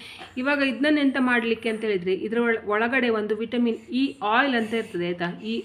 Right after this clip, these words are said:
ಆಯಿಲ್ ಇದೆ, ಆ ಆಯಿಲನ್ನು ನೀವು ಯೂಸ್ ಮಾಡ್ಲಿಕ್ಕೆ, ಆ, ನೆನ್ಪಿಟ್ಕೊಳ್ಳಿ. ಮತ್ತೆ ಹೀಗೆ ಡೈರೆಕ್ಟ್ ಹೀಗೆ ಕ್ಯಾಪ್ಸೂಲ್ ಹಾಕ್ಲಿಕ್ಕೆ ಹೋಗ್ಬೇಡಿ. ಅಂದ್ರೆ ನಮ್ದು ಹೊಸ ವಿ-, ಹೊಸಬ್ರು ನೋಡ್ತಾ ಇರ್ತಾರಲ್ಲ, ಅವ್ರಿಗೋಸ್ಕರ ಹೇಳುದು. ಇದ್ರುಗಡೆ, ಇದ್ರ ಒಳಗಡೆ ಒಂದು ವಿಟಮಿನ್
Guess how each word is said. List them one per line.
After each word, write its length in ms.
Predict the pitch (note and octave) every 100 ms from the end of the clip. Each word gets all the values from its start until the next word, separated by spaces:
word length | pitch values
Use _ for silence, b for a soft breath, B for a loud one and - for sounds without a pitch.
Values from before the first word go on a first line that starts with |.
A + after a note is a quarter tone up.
| -
ಆಯಿಲ್ 300 | G#3 B3+ B3+
ಇದೆ, 240 | F3 F3 A3 A#3+ B B B -
ಆ 240 | G#3 C4
ಆಯಿಲನ್ನು 600 | D#4+ - B3+ B3+ B3+ B3+
ನೀವು 260 | C#4 B3+ B3+
ಯೂಸ್ 360 | B3+ B3+ C4+ B3
ಮಾಡ್ಲಿಕ್ಕೆ, 720 | A#3+ G#3 F#3+ E3+ F3 - B B B -
ಆ, 180 | G3+ G#3
ನೆನ್ಪಿಟ್ಕೊಳ್ಳಿ. 600 | A3+ B3+ C4 A#3+ A#3 G#3
ಮತ್ತೆ 360 | G#3 G#3 A3+ A3
ಹೀಗೆ 280 | A3+ A#3
ಡೈರೆಕ್ಟ್ 440 | A3 A3 A#3 B3 B3+
ಹೀಗೆ 240 | A#3 A3+
ಕ್ಯಾಪ್ಸೂಲ್ 500 | A3+ A3 A3 A3 A#3+
ಹಾಕ್ಲಿಕ್ಕೆ 420 | G#3 A3 A3 G#3+
ಹೋಗ್ಬೇಡಿ. 360 | A3 A3+ G3 F#3
ಅಂದ್ರೆ 220 | F#3 F#3+
ನಮ್ದು 340 | F#3+ F#3 G3 F#3
ಹೊಸ 260 | F#3+ F#3+ A#3+ A3+
ವಿ-, 100 | G3+
ಹೊಸಬ್ರು 500 | G3 G3 B3+ A#3 G#3+
ನೋಡ್ತಾ 340 | G#3 A3+ A#3+
ಇರ್ತಾರಲ್ಲ, 360 | G#3 F#3 F3 E3+
ಅವ್ರಿಗೋಸ್ಕರ 560 | G3 A3 G#3 - F#3+
ಹೇಳುದು. 580 | F#3 G3+ F3 E3 F#3+ A#3+ B B B -
ಇದ್ರುಗಡೆ, 560 | A3+ C4+ C4+ B3+ B3+ C4
ಇದ್ರ 160 | G#3+ A#3+
ಒಳಗಡೆ 500 | A3+ A#3 A#3+ C4 B3+
ಒಂದು 240 | A#3+ A#3
ವಿಟಮಿನ್ 420 | A3+ A3 A3 A3